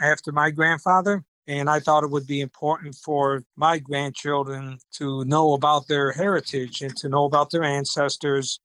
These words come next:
and to be proud of what their ancestors have contributed to our country.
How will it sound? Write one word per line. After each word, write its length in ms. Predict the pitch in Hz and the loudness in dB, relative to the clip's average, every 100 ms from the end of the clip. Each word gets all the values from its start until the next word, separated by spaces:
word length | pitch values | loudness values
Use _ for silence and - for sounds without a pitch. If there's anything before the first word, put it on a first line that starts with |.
| - | -14
and 160 | 143 135 | -10 -10
to 80 | 143 | -6
be 160 | 131 123 | -6 -4
proud 520 | - 185 170 147 139 - | 2 4 6 4 2 0
of 280 | 135 131 127 - _ _ _ - | 2 2 0 -12 _ _ _ -2
what 200 | 147 143 | -2 2
their 160 | 147 | 2
ancestors 840 | 147 151 135 147 135 - 143 127 - | 4 2 0 0 -2 -2 -2 0 -2
have 200 | 143 - | -2 -4
contributed 680 | 143 - 160 143 135 131 - | -10 -2 0 0 0 0 0
to 140 | 139 | 2
our 140 | 131 | 2
country. 480 | - 143 127 - 107 | 2 -4 -4 -8 -12